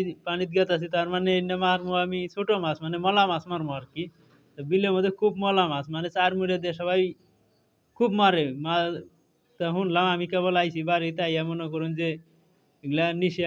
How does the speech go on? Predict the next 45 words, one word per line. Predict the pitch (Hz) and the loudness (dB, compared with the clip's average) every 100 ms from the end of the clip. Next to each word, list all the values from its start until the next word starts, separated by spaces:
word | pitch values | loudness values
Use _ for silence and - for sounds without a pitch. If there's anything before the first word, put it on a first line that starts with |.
| 165 | 0
আর | 160 160 | 0 -4
তাছাড়া | 165 156 160 160 | -4 -4 -4 -4
মনে | 165 165 160 | -4 -2 -2
করুন | 160 160 156 - _ _ 160 | -2 -4 -6 -10 _ _ -4
গ্রামের | 151 156 156 143 143 _ - | -2 0 -2 -4 -10 _ -6
দেশি | 160 160 160 | -4 -2 -4
মাছ। | 151 147 - _ _ _ _ _ _ _ _ | -2 -4 -8 _ _ _ _ _ _ _ _
তো | 170 | 0
এই | 170 | 4
দেশি | 196 185 190 | 4 4 2
মাছ | 202 202 | 2 0
খাবার | 190 190 196 | 0 2 2
নিগে | 175 180 208 | 2 2 2
আজকে | 196 202 196 180 175 | 2 2 2 4 2
নামলাম | 175 180 170 175 | 2 2 2 0
পানির | 170 175 165 | 0 0 0
মধ্যে, | 170 151 147 170 | 0 0 0 -2
যে | 156 | -4
এই | 156 | -4
মলা | 160 165 160 | -2 -2 -2
মাছও | 151 160 | -4 -6
মারমু। | 165 156 147 147 | -6 -4 -4 -4
আর | 147 | -4
এনতে | 156 156 | -4 -4
তো | 151 160 | -4 -2
বাড়িতে | 160 165 160 | -2 -2 -4
তো | 151 | -2
হইল | 165 151 | -2 -4
মাছ | 151 - | -6 -4
তো | 165 151 | -6 -4
মাইরা | 151 156 151 | -6 -4 -4
রেডি | 151 151 156 | -4 -6 -6
করছে | 160 151 147 | -6 -8 -6
আগেই। | 139 123 127 - _ _ - _ - | -6 -6 -8 -10 _ _ -20 _ -12
আব্বা | 156 151 147 | -8 -2 0
আবার | 147 151 | 0 0
বাড়ির | 160 160 156 160 165 | 0 0 -4 -8 -8
বিলের | 151 170 156 | -4 -4 -4
কাছেই | 160 147 160 | -4 -6 -6
থাকে, | 160 151 151 | -6 -6 -6
এগুলা | 151 151 | -6 -8
সবাই | 160 156 | -6 -4
মাছই | 160 151 151 165 | -2 -4 -4 -6
মারে | 143 147 | -2 -2
এইদিকের | 139 131 143 | -2 -4 -4